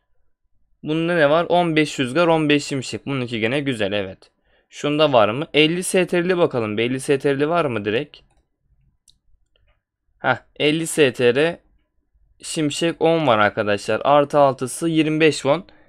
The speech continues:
Ben bu elli S T R'li arkadaşlar yirmi won'a kuracağım. Diğerini de hemen bakalım. Şöyle en düşüğü kaça demiştik? Yirmi. Bunu da arkadaşlar on sekiz won'a, çok olur on sekiz won. Ne yaptık ya?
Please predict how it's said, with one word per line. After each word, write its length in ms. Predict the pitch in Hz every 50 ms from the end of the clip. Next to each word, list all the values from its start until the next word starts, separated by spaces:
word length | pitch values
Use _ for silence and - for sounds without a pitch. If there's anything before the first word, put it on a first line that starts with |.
| _ _ -
Ben 220 | - 170 175 180 175
bu 80 | 185
elli 180 | 180 180 185 185
S 220 | - - 190 180
T 180 | 170 - 180 170
R'li 100 | 170 175
arkadaşlar 540 | 170 160 - 156 165 170 160 - - 180 170
yirmi 200 | 165 165 170 175
won'a 320 | 170 160 170 156 139 135
kuracağım. 480 | - - 175 170 160 156 175 170 175 - _ _ _ _ _ _ _ _ _ _ _ _ _ _ _ -
Diğerini 400 | 135 165 190 185 165 160 156 151
de 60 | 151 160
hemen 240 | 156 156 151 151
bakalım. 460 | 151 156 151 156 147 135 135 147 - -
Şöyle 360 | - - - - 147 139 139 143
en 140 | 147 143
düşüğü 300 | 135 127 - - 135 127
kaça 260 | - - 135 131 147 135
demiştik? 440 | 120 110 107 104 - - 143 135
Yirmi. 460 | 139 143 147 131 131 135 147 156 180 - _ _ _ _ _ _ _ _ _ _ _ _ _ _ _ _ _ _
Bunu 340 | - - 160 180 190 190 165
da 60 | 170
arkadaşlar 800 | 160 151 143 - 143 143 143 143 139 - - 170 170 170 - - _ _ _ _ _ _ _ _ _ _ _ _ _ _ _ _ _ _ _ _ -
on 220 | - 175 185 185 180
sekiz 340 | - - 165 143 131 135
won'a, 280 | 127 131 143 139 131 123 - - _ _ _ _ _ _ _ _ _ - -
çok 280 | - - 165 160 151 139
olur 180 | 120 98 95
on 100 | 95 92
sekiz 280 | 92 - - 92 87 95
won. 220 | 90 95 95 104
Ne 40 | 120
yaptık 360 | 139 135 113 - - - -
ya? 220 | - 110 131 -